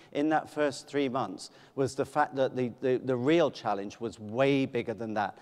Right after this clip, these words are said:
Again, building on Gary's excellent work and that of people like, uh, the legend that is David Gunn, bef-, uh, so, a couple of G-, chief general managers before him,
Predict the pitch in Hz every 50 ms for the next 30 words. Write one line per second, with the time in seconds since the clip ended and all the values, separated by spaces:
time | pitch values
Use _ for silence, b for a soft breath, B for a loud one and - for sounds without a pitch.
0 | B B B - 113 - 170 165 147 120 110 104 - 147 156 165 156 170 160 156
1 | 147 131 113 - 139 139 139 131 123 110 139 147 - - - - 135 131 123 113
2 | 127 135 123 110 - - 117 113 113 117 120 117 120 113 101 - B B B B
3 | B - 156 147 - 143 135 123 120 110 - - - - 113 104 117 117 120 123
4 | 135 147 127 - 123 107 107 107 110 - - 113 - - 123 120 117 104 107 -
5 | - 123 117 113 110 117 107 - - - 117 110 107 - - 85 - - 131 120
6 | - 110 113 - - 123 - - 113 113 101 95 - - _ - - - 135 -
7 | - - - - 139 131 - 135 120 113 110 113 113 110 101 - 117 98 - -
8 | 113 101 - 117 117 104 104 117 117 101 98 -